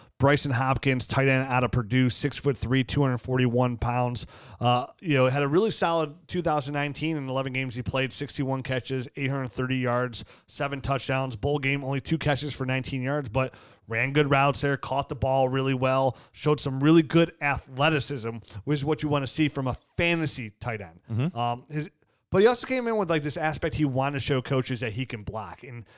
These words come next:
Speaker 1: you know, what I saw at the Senior Bowl in interviews is that he came in with the aspect telling people, like, "Listen,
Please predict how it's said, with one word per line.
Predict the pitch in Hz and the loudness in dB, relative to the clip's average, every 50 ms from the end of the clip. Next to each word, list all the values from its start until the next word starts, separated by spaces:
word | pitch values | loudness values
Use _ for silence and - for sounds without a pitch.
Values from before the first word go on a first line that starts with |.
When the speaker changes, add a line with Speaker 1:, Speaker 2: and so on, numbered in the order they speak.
| - - - _ - | -20 -20 -20 _ 0
Speaker 1:
you | 147 151 | 4 4
know, | 151 | 4
what | 147 | 4
I | 151 151 | 2 0
saw | 143 202 196 | 0 0 0
at | 180 | 0
the | 151 | -2
Senior | - - 175 180 175 160 | -4 -6 -8 -6 -6 -4
Bowl | 139 147 147 139 135 | -2 -2 -2 -2 -2
in | 143 151 | -4 -4
interviews | 165 165 143 135 131 120 104 | -4 -4 -2 -2 -4 -4 -6
is | 113 113 | -6 -6
that | 127 123 110 | -6 -6 -4
he | 151 165 | -4 -6
came | 143 - 170 170 156 | -2 0 0 0 0
in | 147 | -2
with | 139 131 | -2 -2
the | 131 | -2
aspect | 131 131 123 - 143 135 - | -2 -4 -4 -4 -4 -6 -6
telling | - - 151 143 | -6 -6 -6 -4
people, | 131 131 127 120 | -4 -6 -6 -6
like, | 123 - 131 139 - | -8 -8 -10 -10 0
"Listen, | 180 180 151 147 131 | 0 0 0 0 -4